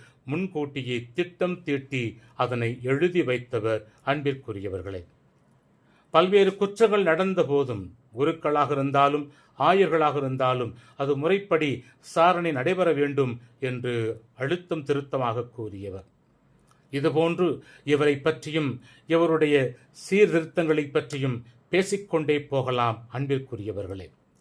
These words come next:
உண்மையான கிறிஸ்தவன் என்பவன் தன் தலைவனாம் இயேசுவின் அடிச்சுவற்றை பின்பற்றி வாழ்பவன்தான். நம்முடைய மறைந்த திருத்தந்தை பிரான்சிஸ் அவர்களும்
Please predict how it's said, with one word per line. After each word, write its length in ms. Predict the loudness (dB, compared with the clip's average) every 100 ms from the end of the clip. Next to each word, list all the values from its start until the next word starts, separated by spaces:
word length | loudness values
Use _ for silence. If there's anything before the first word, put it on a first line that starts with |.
| _ _ _ _ -4
உண்மையான 580 | -2 2 4 4 2
கிறிஸ்தவன் 600 | -2 -2 -4 -2 0 0
என்பவன் 460 | 0 -2 -2 -2 -6 -12 -18 -2
தன் 220 | -2 0
தலைவனாம் 560 | 0 0 2 2 2 2
இயேசுவின் 720 | 0 0 -2 -2 0 -2 -8 _ _ _
அடிச்சுவற்றை 960 | 0 2 0 -2 0 -2 0 0 0 -8 _ _
பின்பற்றி 760 | -6 0 2 2 0 -6 -8 -12 _ _ _ _ _
வாழ்பவன்தான். 720 | 0 0 0 -2 -4 -6 -8 -10 _ _ _ _ _ _ _ -12 -4
நம்முடைய 380 | -2 0 0
மறைந்த 440 | 0 2 2 2 0
திருத்தந்தை 840 | 0 -2 -2 -2 -2 -2 -2 -6 -16 _ -4
பிரான்சிஸ் 680 | -2 -2 -6 -10 -10 -8 -6
அவர்களும் 520 | -4 -2 -4 -6